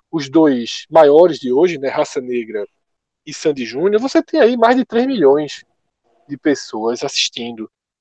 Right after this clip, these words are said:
E Cássio, que é um cara que acompanha a audiência, sabe que três milhões de pessoas não é fácil Rede T V e Band da vida chegar nesse número,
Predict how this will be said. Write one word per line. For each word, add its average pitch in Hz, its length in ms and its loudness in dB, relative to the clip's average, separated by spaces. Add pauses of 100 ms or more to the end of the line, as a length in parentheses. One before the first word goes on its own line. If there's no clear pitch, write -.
(140)
E 180 80 -8
Cássio, 190 400 2
que - 80 -2
é - 20 4
um 147 60 -2
cara 156 220 2
que - 60 -2
acompanha 147 420 0
a - 20 4
audiência, 127 640 -4 (600)
sabe 285 200 4
que - 120 -6
três 262 200 -2
milhões 180 320 0
de 165 60 -8
pessoas 139 840 -2 (880)
não 180 140 2
é 254 60 4
fácil 175 540 0
Rede 160 300 2
T 165 200 2
V 156 480 4 (120)
e 170 100 -6
Band 151 340 0 (100)
da 156 160 6
vida 127 500 -6 (1700)
chegar 151 400 4
nesse 175 240 0
número, 143 440 -4